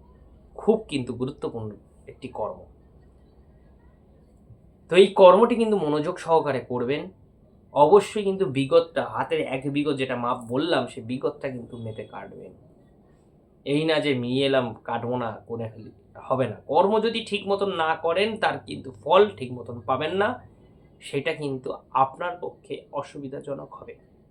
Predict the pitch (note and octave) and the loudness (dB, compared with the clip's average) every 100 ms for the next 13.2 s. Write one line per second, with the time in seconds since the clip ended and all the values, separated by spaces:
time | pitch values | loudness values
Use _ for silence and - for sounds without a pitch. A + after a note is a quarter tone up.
0 | _ _ _ _ _ _ _ _ _ - | _ _ _ _ _ _ _ _ _ -4
1 | C3 C3 A#2+ A#2+ A#2+ B2+ - D#3+ - F3+ | -2 -2 0 0 2 -2 -2 -8 -8 -8
2 | - D#3 D3+ D3 C#3 B2 C3+ B2+ B2+ B2 | -6 -6 -4 -6 -6 -6 -8 -6 -6 -4
3 | A#2 B2 - D3 D3+ - G3 G#3+ A#3+ - | -8 -12 -12 -6 -6 -4 -2 -2 -4 -16
4 | _ - - - - - - C#3 C3+ G3 | _ -20 -20 -20 -20 -20 -16 -4 2 4
5 | A3 G3+ F#3+ F#3+ F#3 - - F#3 F3 F3+ | 4 4 0 0 0 -2 -8 -2 0 0
6 | F3+ F#3 C4+ - - - - B2+ - F#3+ | 0 0 -2 -6 -18 -20 -6 -6 -2 -4
7 | F#3 F3 D#3+ E3 E3 C3 C#3 - - F3 | 0 2 2 0 0 2 2 -2 -10 -2
8 | G#3 - C#3 C#3+ D#3 F#3 F#3+ - B2+ B2 | -2 0 2 2 2 0 0 0 -2 -2
9 | B2 - B2+ E3 D#3+ C3+ D3+ C#3+ B3+ D#4 | -8 -10 -8 -4 -2 -2 -2 0 0 -2
10 | - - - - C3 F3+ C4+ - - - | -12 -20 -20 -10 0 2 2 -2 -18 -20
11 | - - C3+ D3+ F#3 - F3+ - B2 D3 | -20 -4 0 0 -2 -6 -8 -4 0 2
12 | D3 B2 G#2+ G2 G#2 B2 A2 B2 C#3+ F3 | 2 0 -2 -6 -6 -4 -2 -2 -4 -6
13 | B3+ | -6